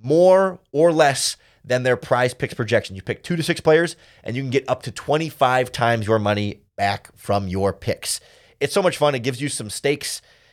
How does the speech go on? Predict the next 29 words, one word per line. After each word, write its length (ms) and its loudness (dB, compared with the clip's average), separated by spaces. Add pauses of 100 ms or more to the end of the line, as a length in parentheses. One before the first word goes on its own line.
gives 140 -10
you 100 0
a 40 -4
reason 320 -4
to 60 -8
tune 260 -8
into 380 -4
other 180 0
games 320 0
and 80 -8
to 60 -8
care 300 2
about 200 6
other 120 2
games, 300 -2
even 180 -4
if 200 -4 (460)
the 80 -16
Bears 220 -4
may 120 0
be 120 -2
involved 300 4
in 140 -2
a, 200 -2
a 100 0
certain 240 -4
type 200 -4
of 140 -8
blowout 460 2